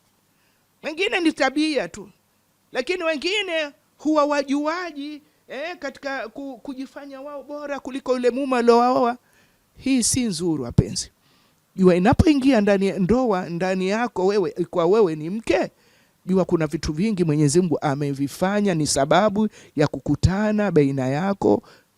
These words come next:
na mume wako. Tuache kuwakebehi waume zetu kwa kuwaita majina mabaya, kwa kuwadharau, kwa kuwafanya wao si lolote si chochote, wakati bado ni baba watoto wako,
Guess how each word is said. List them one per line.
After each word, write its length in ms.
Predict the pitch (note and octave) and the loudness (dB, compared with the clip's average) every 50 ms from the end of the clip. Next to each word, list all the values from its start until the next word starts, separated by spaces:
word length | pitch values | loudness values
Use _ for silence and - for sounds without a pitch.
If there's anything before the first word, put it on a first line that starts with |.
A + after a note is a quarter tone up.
| _ - - | _ -18 -4
na 180 | B2 D3 D#3+ D3+ | 2 4 4 4
mume 240 | D3+ D3+ C3+ D3 C#3+ | 4 2 2 2 0
wako. 320 | C#3 B2 - - - - - - _ _ _ _ _ _ - _ _ _ _ _ _ | 0 -2 -4 -8 -10 -10 -10 -12 _ _ _ _ _ _ -20 _ _ _ _ _ _
Tuache 420 | - E3 D#3+ F3 F#3+ F3 - - D3 | 4 4 6 6 4 4 2 -2 -6
kuwakebehi 600 | - - C#3+ D3 - - C#3+ D3 D3+ D3+ D3+ D3+ | -2 -2 -2 -2 0 0 0 2 4 4 4 4
waume 280 | C#3+ C#3+ D3 D3+ D#3 | 4 2 2 0 0
zetu 480 | C#3+ D#3+ D3+ D3+ D3 - - E3 F3 F3 - _ _ _ _ _ _ _ - | 0 2 0 0 0 0 0 -2 -2 -2 -8 _ _ _ _ _ _ _ 0
kwa 120 | D3+ D3 | 0 0
kuwaita 360 | - - D#3 D#3+ D#3 - D3+ | 4 4 4 4 4 0 -2
majina 340 | D3+ D3 D3 D#3 D3 D3+ D3 | -2 0 -2 0 0 0 0
mabaya, 520 | D3 D3 D3+ D#3 D#3+ E3+ D#3+ D#3+ D#3+ D#3 E3+ - _ _ _ _ _ | 0 0 0 0 0 0 0 -2 -2 -4 -6 -8 _ _ _ _ _
kwa 120 | E3+ F3 | 4 4
kuwadharau, 1000 | - - D#3+ E3 D3+ D3 C#3 D3+ D3 D3 C#3+ D3+ E3+ E3+ E3 D#3 D#3 E3 D#3+ E3+ - - - _ _ | 4 4 4 4 4 4 2 0 0 0 0 0 2 2 4 4 4 4 2 0 -4 -14 -20 _ _
kwa 120 | - F3+ E3+ | 4 4 6
kuwafanya 480 | - - F3 D#3 - - F3 F3 E3+ | 8 8 6 8 8 6 4 4 6
wao 120 | E3+ E3+ E3+ | 6 6 6
si 140 | - - D3+ | 6 4 4
lolote 340 | D3+ E3 E3+ E3 - E3+ D#3 | 4 4 4 2 0 0 -2
si 60 | - | -2
chochote, 380 | - D3+ D3+ - E3+ E3 - D#3+ | -4 -4 -2 -2 -2 0 2 0
wakati 320 | D#3 - D3+ D3+ - D#3 | 0 2 -2 -2 -2 -2
bado 400 | D3 D#3 D#3 F#3+ G#3+ F#3 F#3 F3 | -2 0 0 0 0 2 2 2
ni 60 | D#3 D3 | 2 4
baba 240 | D3+ C#3+ D3 C#3+ | 2 2 2 2
watoto 320 | C3 C#3 - - - - D3 | -2 0 -4 -6 -2 2 4
wako, 340 | D#3 E3+ F3 - - A#3 | 4 4 2 0 -4 -8